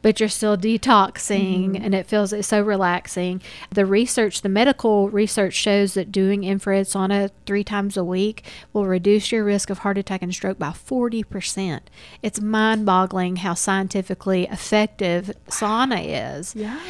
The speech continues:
Speaker 1: And the way it works, uh, physiologically, your body thinks it's working out.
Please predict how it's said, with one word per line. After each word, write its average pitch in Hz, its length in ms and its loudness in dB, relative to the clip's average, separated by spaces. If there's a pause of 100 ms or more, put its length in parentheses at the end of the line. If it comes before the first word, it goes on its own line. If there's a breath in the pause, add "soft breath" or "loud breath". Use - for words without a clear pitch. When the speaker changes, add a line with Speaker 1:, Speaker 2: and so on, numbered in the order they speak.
(140 loud breath)
Speaker 1:
And 196 200 2
the 202 60 2
way 208 220 4
it 196 120 -2
works, 220 540 0
uh, 190 100 -4
physiologically, 214 760 4
your 196 140 4
body 185 640 2
thinks 214 320 -2
it's - 160 -10
working 202 280 -2
out. 311 260 -4